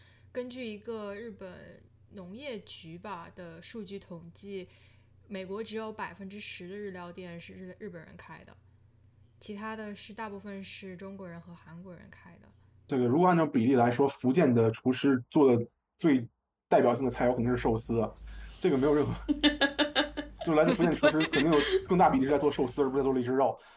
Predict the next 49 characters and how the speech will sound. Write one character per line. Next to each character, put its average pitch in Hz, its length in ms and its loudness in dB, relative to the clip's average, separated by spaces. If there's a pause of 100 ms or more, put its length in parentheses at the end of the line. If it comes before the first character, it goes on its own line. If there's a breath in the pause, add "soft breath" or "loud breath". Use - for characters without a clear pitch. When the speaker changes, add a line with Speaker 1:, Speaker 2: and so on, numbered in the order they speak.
(140)
Speaker 2:
然 214 120 4
后 214 60 6
我 160 80 6
觉 143 100 4
得 196 120 2
这 202 120 2
还 185 160 4
有 185 40 4
一 175 60 2
点 117 180 0
就 127 100 -4
是， 120 260 -2 (160)
你， 123 140 -4
如 131 280 -4
果 220 80 0
你 160 60 0
去 170 80 -4
中 208 160 2
东 226 120 4
就 170 80 2
很 160 120 0
有 117 80 2
意 120 120 2
思。 - 200 -12 (600 loud breath)
我 120 120 2
在 185 80 4
贝 247 80 4
鲁 160 140 4
特 202 120 6
的 123 60 4
时 120 120 -2
候， 117 360 0 (920)
呃， 113 460 0 (640)
我 135 120 2
会 208 80 6
被 226 100 4
人 165 500 4
聊 143 200 4
天 208 240 0
的 190 60 0
时 - 120 -6
候 147 80 2
会 156 140 0
问， 165 240 0
他 - 100 -6
们 202 80 -2
会 214 80 0
认 180 120 2
为 175 240 0